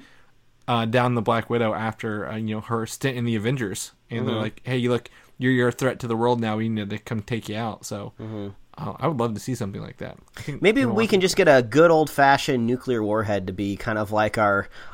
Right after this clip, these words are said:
Speaker 2: our thing we have to thwart in a Marvel movie. <laughs> It's always some sort of super-powered, like, uh, sky beam or some sort of en-,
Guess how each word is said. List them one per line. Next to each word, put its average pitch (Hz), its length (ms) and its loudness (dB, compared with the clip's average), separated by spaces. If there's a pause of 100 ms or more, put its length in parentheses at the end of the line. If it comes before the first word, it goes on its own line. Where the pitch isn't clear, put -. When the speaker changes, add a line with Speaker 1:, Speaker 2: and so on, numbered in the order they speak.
Speaker 2:
our 113 220 6
thing 120 260 2
we 113 80 2
have 110 160 2
to 117 100 -4
thwart 110 420 -2
in 107 80 -4
a 110 40 -2
Marvel 107 320 -2
movie. 104 220 -2
<laughs> 101 100 -4
It's - 80 6
always 139 180 2
some 143 140 2
sort 123 200 4
of 117 180 0 (280)
super-powered, 131 880 10
like, 113 260 6
uh, 110 280 8
sky 117 340 4
beam 117 400 2
or 107 240 2
some 131 140 -2
sort 120 200 2
of 113 200 2
en-, 120 240 4